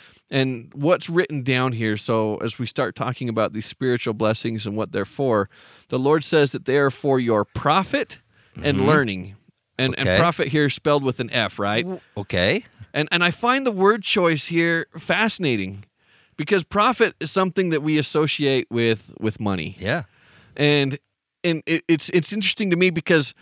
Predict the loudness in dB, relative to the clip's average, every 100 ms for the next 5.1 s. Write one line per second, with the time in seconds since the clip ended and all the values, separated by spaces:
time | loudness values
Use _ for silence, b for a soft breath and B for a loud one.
0 | b b b -4 -4 0 -2 0 2 4
1 | 4 4 -2 0 0 0 -2 -8 -10 _
2 | b b b b -2 2 2 0 -2 -2
3 | -2 -2 0 0 -2 -2 -2 0 -2 -2
4 | -4 -4 -2 -2 -4 -2 0 0 -2 -4